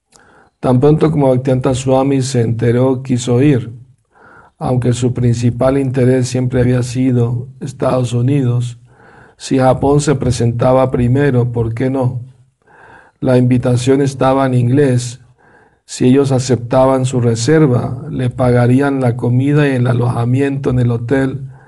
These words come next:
de la convención, aunque entre-, tendría que hacerse cargo de los gastos del viaje. Les escribió a los patrocinadores, la Fundación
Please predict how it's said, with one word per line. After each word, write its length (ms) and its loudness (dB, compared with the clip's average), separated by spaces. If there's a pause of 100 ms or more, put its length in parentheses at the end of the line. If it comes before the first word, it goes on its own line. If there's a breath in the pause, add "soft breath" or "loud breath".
(340 loud breath)
de 120 0
la 160 2
convención, 880 0 (420 soft breath)
aunque 300 0
entre-, 300 2
tendría 440 2
que 100 -2
hacerse 580 0
cargo 440 0
de 100 0
los 180 0
gastos 440 0
del 200 -2
viaje. 400 0 (2250 soft breath)
Les 220 2
escribió 880 2
a 80 -2
los 200 0
patrocinadores, 1300 2 (580)
la 200 2
Fundación 600 4